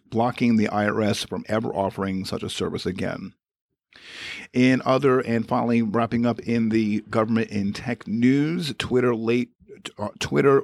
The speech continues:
late Tuesday evening removed a video tweeted out by President Donald Trump's official account because it contained music from Warner Brothers Pictures' Dark Knight Rises, the final film in Christopher Nolan's Batman trilogy.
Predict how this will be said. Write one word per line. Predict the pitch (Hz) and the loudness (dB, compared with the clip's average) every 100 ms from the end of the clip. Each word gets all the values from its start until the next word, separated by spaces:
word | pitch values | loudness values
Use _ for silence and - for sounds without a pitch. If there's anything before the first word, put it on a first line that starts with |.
| - | 0
late | - 110 131 - | -4 0 2 0
Tuesday | - 120 113 123 | -4 -2 -2 -4
evening | 139 160 170 165 | -6 -4 -4 -2
removed | 110 113 123 120 | 0 2 2 2
a | 113 104 | 0 0
video | 104 120 120 | 2 4 4
tweeted | - - 113 | 0 -4 0
out | 113 110 | 2 2
by | 104 | -2
President | - 101 95 90 - | -4 -4 -2 -4 -4
Donald | 98 85 | -4 -6
Trump's | - 131 143 - - | -2 0 0 -2 -10
official | - 101 80 | -6 -4 -4
account | 80 - 139 165 - - - - - - | -6 0 2 4 2 -8 -16 -14 -10 -4
because | - 120 113 | 2 2 2
it | 113 | -2
contained | 110 - 131 127 123 - | -4 -2 2 2 2 0
music | 117 151 139 135 | -4 0 0 0
from | 117 107 113 | 0 2 2
Warner | 110 120 131 | 4 2 2
Brothers | 123 110 110 107 | 2 2 2 0
Pictures' | - 107 - 110 107 | -4 -8 0 2 2
Dark | 98 98 104 104 | -2 -2 0 0
Knight | 87 95 90 | -2 -6 -6
Rises, | 113 123 143 151 - 95 - | -2 2 4 4 2 0 -2
the | 92 | -4
final | 95 104 101 | -2 0 0
film | 104 107 101 101 101 | 0 0 2 2 0
in | 92 101 | -2 -4
Christopher | - 107 117 101 | -4 -6 -2 0
Nolan's | 101 95 98 98 - | 0 0 -2 -4 -6
Batman | - 95 - 95 92 | -2 -2 -2 -6 -6
trilogy. | 92 143 143 123 107 - | -2 2 4 2 0 -4